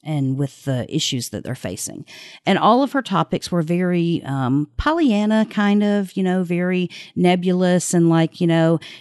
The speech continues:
"Take responsibility for what you do and you'll be better in life." And, you know, just kinda all these very surfacey things. And I, I was like, "There's,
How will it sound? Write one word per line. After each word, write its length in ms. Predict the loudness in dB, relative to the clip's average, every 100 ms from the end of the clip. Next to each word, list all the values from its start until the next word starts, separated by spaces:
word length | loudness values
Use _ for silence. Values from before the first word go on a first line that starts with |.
| -2
"Take 160 | 0
responsibility 640 | 0 2 2 4 2 2 2
for 100 | 0
what 180 | 0 0
you 60 |
do 320 | 4 4 6
and 400 | 6 6 6 6
you'll 140 | 4 2
be 180 | 2 2
better 320 | 4 4 4
in 140 | 6
life." 420 | 6 4 4 2
And, 300 | 2 4 4
you 80 | 4
know, 80 | 2
just 240 | 0 -4
kinda 200 | -2 0
all 220 | 0 0 0
these 340 | -2 -4 -8 -14 -20 -6
very 220 | 0 2
surfacey 680 | 2 0 -2 -2 -2 -2 -2
things. 240 | 0 0 0
And 80 | -2
I, 40 |
I 80 | 0
was 160 | 0 0
like, 160 | 0
"There's, 260 | 0 0